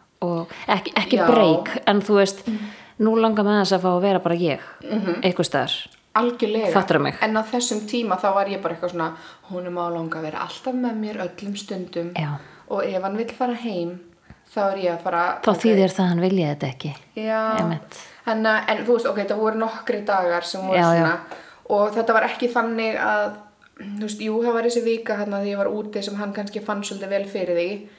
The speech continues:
Speaker 2: en eftir það, þá var þetta meira bara svona hugsanir í hausnum á mér.
Speaker 1: Já, já,
Speaker 2: Þar
Speaker 1: já.
Speaker 2: sem ég var stanslaust eitthvað svona, „Ó, ég hefði ekki átt að segja þetta, ó, nei, ég hefði ekki“, þú veist, eitthvað svona.
Speaker 1: Mhm.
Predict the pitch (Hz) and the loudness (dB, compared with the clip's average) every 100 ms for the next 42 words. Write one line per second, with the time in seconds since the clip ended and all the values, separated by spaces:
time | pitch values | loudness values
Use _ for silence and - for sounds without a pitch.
0 | _ _ _ - 220 214 226 - - 247 | _ _ _ -2 -2 0 -2 -2 -2 0
1 | 233 - 190 190 - 208 202 202 202 208 | 2 0 0 0 -2 0 0 0 -2 0
2 | 226 214 196 185 208 233 - 247 208 196 | 0 -2 -4 -2 -2 -2 -4 -4 -2 -2
3 | 208 233 - 208 196 202 202 156 - 240 | -4 -4 -6 -6 -4 -4 -4 -4 -4 0
4 | 165 151 147 139 220 220 214 220 233 220 | 2 2 2 0 0 0 0 0 0 -2
5 | 226 208 180 180 175 185 - 254 247 233 | -4 -8 -8 -8 -8 -8 -2 0 2 2
6 | 220 214 208 - 196 - - 262 247 247 | 0 -4 -6 -6 -4 -6 -2 -2 0 2
7 | 247 233 233 233 220 220 - 202 190 208 | 2 2 0 0 -4 -8 -8 -8 -8 -10
8 | 202 185 175 170 170 | -10 0 2 4 2